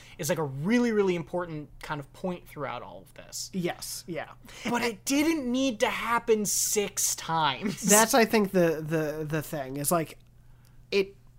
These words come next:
Speaker 2: I think thematically works in that way, as you're saying, like, it gives the impetus to the team, and it isn't just, like, Joker is there to support them in this nature, but it is, at the end of the day, them coming to this realization. And I think that is all great, but yeah, like you said,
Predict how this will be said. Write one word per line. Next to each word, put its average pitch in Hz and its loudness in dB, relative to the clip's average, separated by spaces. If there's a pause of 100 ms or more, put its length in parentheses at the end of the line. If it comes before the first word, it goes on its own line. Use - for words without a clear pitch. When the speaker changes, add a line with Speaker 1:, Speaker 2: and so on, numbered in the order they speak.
Speaker 2:
I 196 2
think 233 2
thematically 185 6
works 165 0
in 165 0
that 156 -2
way, 156 -2
as 156 -4
you're 156 -2
saying, 160 -2
like, 156 -4
it 160 -2
gives 175 4
the 175 2
impetus 156 -4
to - -4
the 151 -8
team, 143 -10
and 147 -6
it 156 -4
isn't 175 6
just, 147 -2 (260)
like, 190 4
Joker 196 8
is 175 2
there 170 2
to 175 -2
support 160 -4
them 143 -6
in 131 -10
this 139 -4
nature, - 4
but 156 4
it 156 0
is, 156 0
at 147 -6
the 156 -4
end 143 -2
of 143 -6
the 151 -4
day, 143 -4
them 143 -8
coming 135 -10
to - -16
this 135 -6
realization. 139 -8 (400)
And 180 2
I 180 4
think 190 4
that 170 4
is 165 2
all 156 2
great, 147 -6
but 151 -6
yeah, 139 -6
like 156 -6
you 170 2
said, 151 -2